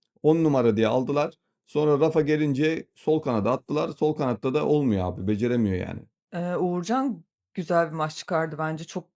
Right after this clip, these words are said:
Speaker 2: iyi iki çık-, kurtarışı var. Ben beklediğim gibi bir performans sergiledi yani.
Speaker 1: Yani, çok fazla pozisyon yoktu maçta zaten. Hani, böyle akıllarda kalacak çok pozisyon yoktu ama onun olan pozisyonlarda da evet, yani, Uğurcan fena değildi. Aynı şekilde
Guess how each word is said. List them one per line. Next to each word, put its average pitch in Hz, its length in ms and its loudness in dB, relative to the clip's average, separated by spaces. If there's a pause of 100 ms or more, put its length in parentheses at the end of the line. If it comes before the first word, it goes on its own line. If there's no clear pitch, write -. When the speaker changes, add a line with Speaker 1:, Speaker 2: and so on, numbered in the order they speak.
(100)
Speaker 2:
iyi 185 340 -4
iki - 360 -6
çık-, - 300 -16
kurtarışı 175 600 -4
var. 185 220 -2 (180)
Ben 175 200 -4
beklediğim 185 460 2
gibi 160 160 -4
bir 151 100 -6
performans 131 640 -10
sergiledi 131 480 -10
yani. 139 300 -6
Speaker 1:
Yani, 127 280 0 (160)
çok 156 260 0
fazla 156 300 2
pozisyon 156 720 -2
yoktu 151 380 -4
maçta 104 360 -2
zaten. 95 560 -2
Hani, 98 200 -2
böyle 98 420 0
akıllarda 104 580 0
kalacak 98 300 -4
çok 113 200 -8
pozisyon 101 340 -4
yoktu 95 340 -6
ama 147 180 -2
onun 151 440 -2 (120)
olan 147 300 0
pozisyonlarda 113 680 2
da 160 80 2
evet, 139 300 2 (160)
yani, - 160 -8
Uğurcan 113 380 0
fena 113 320 0
değildi. 113 400 0
Aynı 117 280 0
şekilde 113 640 -2